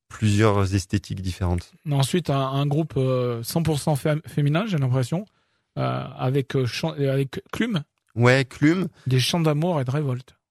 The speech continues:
Speaker 2: Alors ça veut tout dire et rien dire, ça.
Speaker 1: Donc là, on est sur du, du chant polyphonique avec un trio féminin, euh, qui se développe, euh, pas mal en ce moment avec, euh, l'enregistrement d'un nouvel E P.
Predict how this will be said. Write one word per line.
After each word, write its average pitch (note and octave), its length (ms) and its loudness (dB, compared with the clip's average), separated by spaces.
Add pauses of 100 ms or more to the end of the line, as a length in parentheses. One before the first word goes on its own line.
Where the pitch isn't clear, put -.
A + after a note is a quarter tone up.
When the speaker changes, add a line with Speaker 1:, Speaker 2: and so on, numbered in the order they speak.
(160)
Speaker 2:
Alors A#2+ 120 -8
ça B2+ 140 0
veut C3 120 2
tout C3+ 160 -4
dire D#3 220 -2
et C#3 80 0
rien C3 160 -2
dire, A#2+ 240 -6
ça. - 160 -20 (260)
Speaker 1:
Donc B2 320 4
là, C#3 140 6
on C#3 120 4
est A#2+ 100 2
sur A#2+ 220 0
du, A#2 400 2
du A2+ 180 -4
chant C3 220 2
polyphonique C3+ 720 2
avec A2+ 280 2
un G#2+ 100 2
trio C3+ 320 -2
féminin, B2+ 500 2 (480)
euh, A2 220 6
qui A2+ 180 -4
se F#2+ 60 -4
développe, A2 440 2
euh, G#2+ 460 4
pas B2 180 0
mal A#2+ 220 4
en B2+ 120 2
ce - 160 -8
moment A#2+ 440 2
avec, G#2+ 360 0
euh, G2 340 2
l'enregistrement G2+ 760 0
d'un G2+ 140 4
nouvel G2+ 380 4
E F#2+ 60 4
P. D3+ 340 0